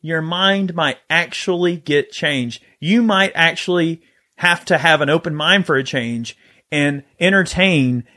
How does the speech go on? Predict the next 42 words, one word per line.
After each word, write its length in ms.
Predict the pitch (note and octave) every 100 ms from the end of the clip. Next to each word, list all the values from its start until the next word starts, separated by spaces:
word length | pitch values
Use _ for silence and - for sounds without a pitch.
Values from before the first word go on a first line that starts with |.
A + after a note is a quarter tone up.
| -
an 100 | D3
opinion 540 | C3+ E3+ D#3+ A#2+ A#2+
that 200 | C3 -
might 320 | D#3+ F3 D#3
differ 360 | C#3+ C#3 C3 B2
from 240 | B2 B2
your 180 | A#2 G#2+
own. 300 | C3 A2 G#2
Wow, 340 | D3 C#3 A2+
what 440 | A2 B2 D#3+ E3 -
a 60 |
crazy 440 | C3 - D3 C3 B2
concept. 800 | - F3 F3 - G#2 F#2+ - - - G#2 -
<laughs> 120 | A2+ - G#2+
You 100 | -
know, 80 | C#3+
we 200 | D3 G#3
are 180 | F#3 F3
on 140 | D#3+
Twitter. 300 | D3+ D#3+ D#3
If 120 | D3+ -
you 60 |
follow 320 | - D3+ D3
us 120 | C#3+ C#3+
on 140 | C3+
Iraq 380 | C3+ C#3 C#3 C3
Veteran 360 | C3+ C3 B2 B2+
eighty-eight 420 | C3 C3 B2 B2
eighty-eight, 380 | B2 A#2+ A#2 A#2
by 140 | B2
the 80 | A#2
way, 240 | A#2 A#2
shameless 440 | A#2 D3+ C#3+ C3 -
plug, 400 | - C3 A#2 G#2
uh, 280 | A#2+ A#2 A2
our 140 | - C#3+
Twitter 300 | - E3+ C#3+
page 240 | D3+ C#3+
is 100 | C#3+
growing 320 | B2+ C#3 C3
like 200 | B2 A#2+
crazy. 680 | - D#3+ D#3 D#3+ D3 D3+ C#3+